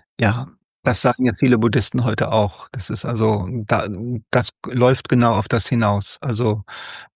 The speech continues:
Speaker 1: äh, auch die, eben sagte ich ja, Seminare, Seminarteilnehmer, denen wird sowas heute auch dann gesagt. Also die wollen ja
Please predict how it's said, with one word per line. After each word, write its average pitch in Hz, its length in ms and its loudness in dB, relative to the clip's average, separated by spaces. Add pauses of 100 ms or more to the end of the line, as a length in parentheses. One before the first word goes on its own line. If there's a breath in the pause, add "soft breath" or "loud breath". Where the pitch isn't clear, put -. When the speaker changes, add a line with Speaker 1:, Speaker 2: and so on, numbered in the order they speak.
Speaker 1:
äh, 202 140 -8
auch 110 160 -6
die, 117 260 0
eben - 560 -4
sagte 107 260 -4
ich - 100 -12
ja, 127 80 -4
Seminare, 113 1160 0
Seminarteilnehmer, 113 1160 2 (300)
denen 117 340 0
wird 123 140 2
sowas 113 340 2
heute - 220 0
auch - 160 -6 (140)
dann 113 280 -2
gesagt. - 540 0
Also 107 220 -2
die 110 160 -4
wollen 113 180 2
ja 107 120 2